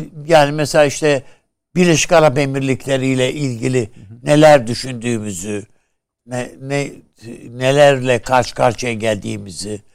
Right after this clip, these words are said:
Speaker 2: Hı hı.
Speaker 1: e, yani hem bölgede hem diyelim ki Libya'da falan, yani hepsinde, e, Türkiye Akdeniz'de de yani, e, ayağına kim çelme attı,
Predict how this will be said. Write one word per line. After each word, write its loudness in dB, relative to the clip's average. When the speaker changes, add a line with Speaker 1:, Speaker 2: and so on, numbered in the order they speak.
Speaker 2:
Hı -20
hı. -20
Speaker 1:
e, -8
yani 0
hem -2
bölgede 2
hem -2
diyelim -4
ki -6
Libya'da -2
falan, -4
yani -4
hepsinde, -2
e, -6
Türkiye -2
Akdeniz'de -2
de -4
yani, -8
e, -20
ayağına 4
kim -4
çelme 0
attı, -2